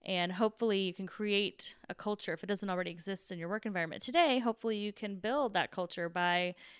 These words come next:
you know, expressing what your needs are and trying to get the support that you need from others and then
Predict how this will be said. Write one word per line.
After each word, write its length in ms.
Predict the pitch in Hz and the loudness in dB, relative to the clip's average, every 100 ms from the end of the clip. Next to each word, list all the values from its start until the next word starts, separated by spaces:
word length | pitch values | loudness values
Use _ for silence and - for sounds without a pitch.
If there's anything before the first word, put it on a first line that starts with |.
| - | -8
you 80 | 196 | -4
know, 100 | 180 | -4
expressing 720 | - - 214 208 - 190 180 | -4 -2 0 0 0 -4 -4
what 140 | 170 | -4
your 220 | 233 277 | -2 -2
needs 280 | 240 208 190 | 0 -2 0
are 480 | 190 185 180 180 180 | 0 2 4 2 0
and 420 | - 170 165 165 165 | -2 -2 -4 -6 -8
trying 320 | 214 202 196 | -4 -4 -4
to 80 | 180 | -2
get 320 | 175 170 - - - - | -2 -2 -4 -12 -16 -8
the 80 | 185 | -8
support 360 | 185 - 185 | -6 -4 -4
that 100 | - | -4
you 120 | 208 | -4
need 160 | 196 175 | -4 -6
from 140 | 214 | -4
others 500 | - 269 208 190 196 | -2 0 0 0 -4
and 140 | - 185 | -6 -8
then 160 | 170 | -8